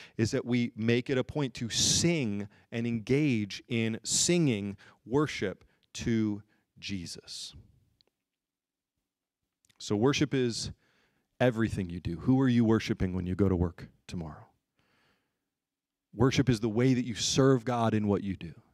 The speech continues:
and even in the way that you serve other people. And worship is the function of singing songs to God. And all of this is good for us, by the way.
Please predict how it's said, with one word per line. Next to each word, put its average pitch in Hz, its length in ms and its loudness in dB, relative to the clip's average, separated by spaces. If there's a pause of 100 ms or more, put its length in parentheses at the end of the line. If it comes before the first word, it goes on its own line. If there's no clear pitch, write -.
(1700)
and 107 120 0
even 120 220 2
in 120 80 2
the 117 80 0
way 110 140 4
that 101 160 0
you 101 80 -2
serve 98 280 0
other 87 200 -2
people. - 420 -10 (260)
And 104 140 -2
worship 123 400 2
is 117 420 0 (360)
the 110 80 0
function 117 500 -4
of 104 180 -6
singing 127 760 -2
songs 98 720 -8 (400)
to - 100 -12
God. - 320 -14 (1500)
And 120 120 0
all 208 160 6
of 180 60 2
this 165 140 4
is 135 120 -2
good 226 180 2
for 117 160 0
us, 98 140 -6
by 95 160 0
the 87 80 -4
way. 90 240 -4